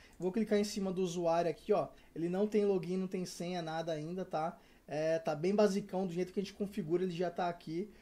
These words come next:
O sistema, ele se mantém, é, em inglês, tá? A gente pode alterar isso aqui.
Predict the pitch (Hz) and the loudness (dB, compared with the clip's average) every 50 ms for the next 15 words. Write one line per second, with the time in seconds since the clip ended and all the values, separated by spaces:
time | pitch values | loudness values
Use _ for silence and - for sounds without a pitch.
0 | - - - - - 196 - - 247 220 - - 240 247 262 254 226 208 208 208 | -20 -20 -14 -8 -6 -4 -2 -2 -2 -2 2 6 6 6 8 6 4 4 4 2
1 | - 233 220 233 226 214 220 220 214 226 233 247 247 - - - 196 202 202 202 | 2 2 2 4 4 6 8 8 8 8 8 4 -2 -6 -4 0 4 8 8 10
2 | 202 208 202 - 208 208 220 214 196 190 180 175 175 180 214 220 214 - - 180 | 10 8 8 6 4 4 6 6 6 6 4 4 4 2 2 0 -2 -2 0 0
3 | 170 190 214 214 - - - - - 165 151 - - 190 180 180 190 196 196 196 | 2 2 0 -2 -6 -12 -20 -18 -14 -14 -14 -6 -2 0 2 4 4 2 2 4
4 | 240 220 202 180 175 190 208 - - 175 - - - 180 175 185 208 | 6 6 6 8 6 4 2 0 -2 -4 -4 -4 -6 -6 -6 -6 -6